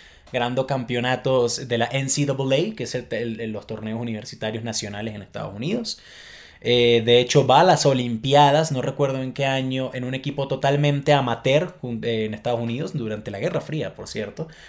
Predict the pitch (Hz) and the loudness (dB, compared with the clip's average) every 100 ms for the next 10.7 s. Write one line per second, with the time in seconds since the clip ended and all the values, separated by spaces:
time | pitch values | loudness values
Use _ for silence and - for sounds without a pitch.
0 | - - 131 143 143 131 131 151 127 139 | -14 0 4 4 4 4 8 8 8 6
1 | 127 123 127 123 185 151 139 131 135 127 | 2 2 4 4 4 2 0 0 -2 0
2 | 117 120 120 110 107 110 135 170 233 - | 0 0 -2 -6 -6 -2 0 0 -2 -10
3 | - - - 135 139 135 117 113 113 110 | -16 -20 -4 2 2 2 0 2 2 2
4 | 110 147 233 262 - - - - - 226 | 4 6 6 6 0 -14 -20 -12 -6 2
5 | 240 247 254 247 247 233 240 208 185 - | 4 4 0 0 0 0 0 0 -2 -2
6 | 175 185 226 226 180 175 175 220 220 233 | 0 2 2 2 0 -2 0 0 0 0
7 | 220 247 233 - 220 226 175 196 170 135 | 2 4 2 2 0 0 0 0 0 2
8 | 170 214 214 - - 131 143 131 143 165 | 2 4 2 -6 -8 -4 -2 0 0 0
9 | 165 147 160 160 180 180 135 127 113 - | 0 2 2 4 2 0 -2 -2 -6 -8
10 | 120 131 131 165 269 175 - | -4 -2 0 0 0 -2 -6